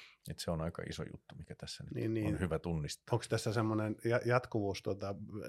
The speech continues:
Speaker 2: niinku bisneksen kannalta, että kannattaa välillä tehdä huonoja rekryjä, niin pääsee rekryjään uudestaan? <laughs>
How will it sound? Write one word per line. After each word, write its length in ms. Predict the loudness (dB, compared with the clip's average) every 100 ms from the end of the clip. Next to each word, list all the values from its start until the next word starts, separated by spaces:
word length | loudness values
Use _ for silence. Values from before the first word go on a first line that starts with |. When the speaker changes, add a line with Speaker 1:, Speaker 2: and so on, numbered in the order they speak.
| -2
Speaker 2:
niinku 160 | 0
bisneksen 560 | 2 0 0 -2 -2 -4
kannalta, 420 | -4 -6 -6 -4
että 120 | -6
kannattaa 380 | -2 -4 0 2
välillä 180 | 2 2
tehdä 200 | 0 0
huonoja 300 | 0 0 0
rekryjä, 340 | 0 -2 -4 -4
niin 120 | -4
pääsee 300 | -6 -2 -2
rekryjään 360 | -2 -2 -2
uudestaan? 500 | -2 -4 -6 -16 -20 _ _ _
<laughs> 1400 | 0 0 -4 -12 2 8 10 10 8 8 6 6 4 4